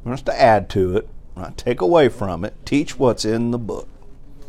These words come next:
"And if any man shall take away from the words of the book of this prophecy, God shall take away his part of the book of life,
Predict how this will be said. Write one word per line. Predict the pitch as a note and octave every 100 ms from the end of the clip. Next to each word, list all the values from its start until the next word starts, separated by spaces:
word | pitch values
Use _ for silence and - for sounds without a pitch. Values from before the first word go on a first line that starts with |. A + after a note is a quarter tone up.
| - - - - - - - - -
"And | G#2+
if | G2
any | B2+ C#3
man | C#3 D3
shall | D#3 D3
take | D3+ D3
away | D3 D3
from | D3 D#3+
the | D3
words | D3 F#3 A#3 B3 D#3+
of | D3
the | B2
book | A2+ A2+ A#2
of |
this | G#2+ G#2
prophecy, | - G2+ F#2+ - F#2
God | E2+ G#2 A2+
shall | - A2+
take | - B2+ -
away | C3+ C3 B2+
his | C3 A#2+
part | - D3+ F#3+ G3
of | D3+ C3
the | C3
book | A#2 C3+ D#3 D#3 -
of | C3+ A#2+
life, | B2+ A2+ F2 D2+ -